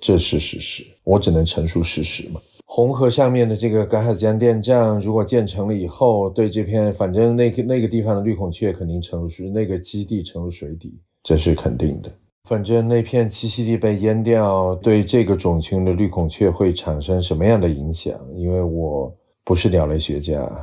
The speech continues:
我也不能来妄下结论。那绿孔雀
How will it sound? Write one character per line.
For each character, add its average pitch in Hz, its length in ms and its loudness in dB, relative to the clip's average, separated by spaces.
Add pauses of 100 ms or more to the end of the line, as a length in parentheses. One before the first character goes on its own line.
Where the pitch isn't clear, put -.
(140)
我 92 180 -2
也 92 120 2
不 98 180 -2
能 85 760 -2
来 76 320 -4
妄 92 380 2
下 78 260 -4
结 - 240 -8
论。 71 240 -10 (360)
那 98 200 -2
绿 104 160 0
孔 92 180 -4
雀 101 480 2